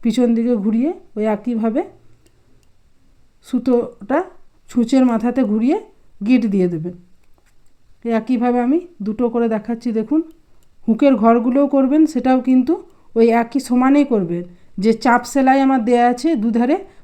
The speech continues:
সেই মিডিলেই করবেন, তাহলে আপনাদের সেলাইটা কিন্তু যে হুকের ঘরগুলো করবেন ওই একদম সোজা সোজা হবে। আর হুকের ঘরগুলো করবেন কিন্তু একদম ওই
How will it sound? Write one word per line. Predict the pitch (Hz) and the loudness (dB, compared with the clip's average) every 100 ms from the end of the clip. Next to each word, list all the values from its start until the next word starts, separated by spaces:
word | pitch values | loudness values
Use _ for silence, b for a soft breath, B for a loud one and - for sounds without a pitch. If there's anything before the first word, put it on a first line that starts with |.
| b | b
সেই | 254 240 | 0 2
মিডিলেই | 233 220 254 277 | 2 2 4 4
করবেন, | 269 262 269 359 330 | 4 0 0 0 0
তাহলে | 233 277 359 B B B 240 | 0 0 -4 B B B -2
আপনাদের | 226 240 240 370 - - _ - | -2 0 -2 -4 -6 -20 _ -6
সেলাইটা | 247 247 254 269 | 2 4 4 4
কিন্তু | 262 269 370 415 _ _ _ _ | 2 2 0 -8 _ _ _ _
যে | 226 | 0
হুকের | 220 214 254 | 0 2 0
ঘরগুলো | 202 214 226 240 262 | 2 2 2 0 -2
করবেন | 269 262 330 | 0 0 2
ওই | 247 240 | 2 0
একদম | 208 302 370 | 0 -2 -2
সোজা | - 247 247 | -2 0 0
সোজা | 240 226 214 | 0 -2 -2
হবে। | 175 160 190 - _ _ _ _ - - _ - | -4 -6 -12 -18 _ _ _ _ -20 -20 _ -12
আর | 208 208 - 180 | -10 -10 -10 -8
হুকের | 220 269 262 | -2 0 2
ঘরগুলো | 226 233 254 269 | 4 2 2 0
করবেন | 269 254 302 294 | 0 -2 0 0
কিন্তু | 240 240 | -2 -2
একদম | 233 220 359 - _ _ _ _ _ _ _ - 214 | -2 -2 -6 -8 _ _ _ _ _ _ _ -16 -8
ওই | 233 254 | -2 -2